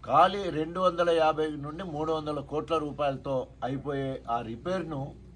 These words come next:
రెండు వేల ఇరవై మూడు నుండి, అంటే ఇరవై నాలుగు వీళ్ళు అధికారంకి వచ్చిన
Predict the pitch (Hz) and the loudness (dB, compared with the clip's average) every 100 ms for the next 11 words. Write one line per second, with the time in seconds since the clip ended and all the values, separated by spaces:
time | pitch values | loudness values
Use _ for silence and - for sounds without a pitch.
0 | - - - - - - - - - - | -20 -20 -20 -20 -20 -20 -20 -20 -20 -8
1 | 135 160 190 190 180 165 156 170 185 170 | -6 -2 4 6 6 4 4 6 4 4
2 | 175 160 151 170 160 - 123 160 147 - | -2 -2 -4 -2 -2 -4 -4 -4 -4 -10
3 | - - 131 135 165 160 156 151 143 131 | -18 -12 -6 2 4 4 2 0 -2 -2
4 | 131 147 143 135 123 | -2 -4 -4 -6 -8